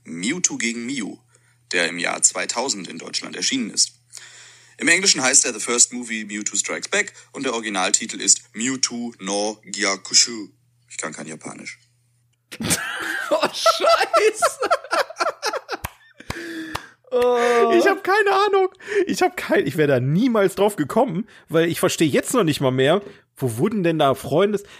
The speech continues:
Speaker 3: ach, der
Speaker 2: Die
Speaker 3: Typ,
Speaker 2: Pokémon.
Speaker 3: ach, Mewtwo klaut die ganzen Pokémon, ne?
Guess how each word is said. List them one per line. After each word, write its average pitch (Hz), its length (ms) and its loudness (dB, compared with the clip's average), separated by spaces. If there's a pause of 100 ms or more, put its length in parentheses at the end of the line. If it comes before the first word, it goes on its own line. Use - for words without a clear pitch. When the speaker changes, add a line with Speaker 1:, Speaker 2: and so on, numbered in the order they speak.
(100)
Speaker 3:
ach, 180 280 4
der 170 180 2
Speaker 2:
Die 139 60 2
Speaker 3:
Typ, 180 320 2
Speaker 2:
Pokémon. 139 320 4
Speaker 3:
ach, 139 40 0
Mewtwo 190 480 4 (160)
klaut 185 300 2
die 185 60 -2
ganzen 175 260 0
Pokémon, 180 520 0
ne? 151 300 0